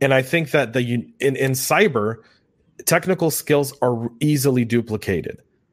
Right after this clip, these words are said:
I can teach anyone how to be, uh, uh, a, an, uh, a junior pen tester, right? I mean, that's pretty easy, or an analyst in a soc, um,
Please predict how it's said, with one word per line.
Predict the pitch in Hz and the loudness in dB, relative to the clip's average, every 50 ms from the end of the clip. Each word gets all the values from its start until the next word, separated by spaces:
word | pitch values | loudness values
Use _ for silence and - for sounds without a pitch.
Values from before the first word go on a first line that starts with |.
| _ _ _ _ _ - | _ _ _ _ _ -2
I | 135 139 | -2 0
can | - 156 135 | 0 0 2
teach | - 160 139 - - - _ _ | 2 0 0 0 -4 -6 _ _
anyone | 143 143 147 151 147 143 139 131 131 131 | 2 4 4 4 4 4 4 4 4 2
how | 123 117 117 123 123 | 2 0 0 2 2
to | 127 120 | 0 0
be, | 107 120 120 120 120 120 117 110 - - | 0 0 2 2 4 2 2 0 -2 -2
uh, | 117 117 113 113 110 107 - - | -2 0 0 0 0 -2 -2 -2
uh, | - 110 110 107 104 101 92 - - 95 117 110 - - | -2 -2 0 0 0 0 -2 -2 -2 -2 -2 -2 -2 -2
a, | 120 | -2
an, | 117 110 - - _ - | -2 -2 -4 -4 _ 0
uh, | 113 113 110 104 98 - - | 0 2 2 0 0 0 0
a | 113 113 | -2 0
junior | 110 - 123 127 123 120 120 117 113 110 | 0 0 0 2 2 2 2 2 2 0
pen | 104 - - 131 120 117 | -2 0 0 0 0 0
tester, | 104 - 98 92 - - - 65 53 - - _ _ _ _ _ _ _ _ _ | 0 -2 -2 -2 -2 -4 -4 -4 -6 -8 -14 _ _ _ _ _ _ _ _ _
right? | - 110 117 123 127 127 - - _ _ _ _ _ _ _ - | 0 2 2 2 2 -2 -6 -18 _ _ _ _ _ _ _ -2
I | 117 | 0
mean, | 113 113 110 | 0 2 2
that's | 110 113 110 - - - - _ _ _ _ _ _ _ _ | 0 0 -2 -4 -10 -10 -12 _ _ _ _ _ _ _ _
pretty | - 151 147 135 139 | 2 2 4 4 4
easy, | 139 143 151 147 135 101 107 90 85 80 - - - - - - - - - _ | 4 6 6 6 4 2 0 -2 -4 -6 -10 -18 -20 -20 -20 -20 -20 -20 -16 _
or | - 131 131 135 135 | 4 6 6 8 6
an | 131 | 4
analyst | 127 110 139 139 139 139 139 131 131 127 131 - - | 4 4 4 4 4 4 6 4 4 4 2 2 0
in | 127 120 | 0 0
a | 117 | 0
soc, | - - - 131 117 95 82 - - - - - _ _ - - - _ _ _ _ _ - - | -2 0 0 0 0 0 -2 -6 -12 -18 -20 -20 _ _ -20 -20 -20 _ _ _ _ _ -10 -4
um, | - 107 113 113 107 101 92 - | -2 -2 -2 -2 -2 -4 -6 -8